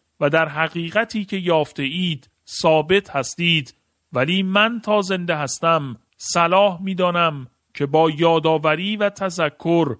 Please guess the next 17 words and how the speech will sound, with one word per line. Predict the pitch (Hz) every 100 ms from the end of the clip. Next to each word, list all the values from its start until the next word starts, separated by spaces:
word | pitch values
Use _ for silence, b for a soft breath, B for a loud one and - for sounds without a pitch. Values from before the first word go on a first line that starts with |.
| _ -
شما | - 170 165 196 185
را | 180 165
برانگیزانم. | 156 180 185 175 160 143 131 117 101 80 _ -
من | 143 156
می‌دانم | 143 180 202 190 180 175 165
که | 151 165
به | 160
زودی | 160 165 160 156 180 156 - _ _
چنان | - 151 175 202
که | 196 208
خداوند | 196 185 175 170 185 196 196 190 - 196
عیسی | 175 - 190 190 185
مسیح | 175 170 - 196 190
به | 170
من | 175 190
نشان | 165 143 143 135
داد | 151 165 160 -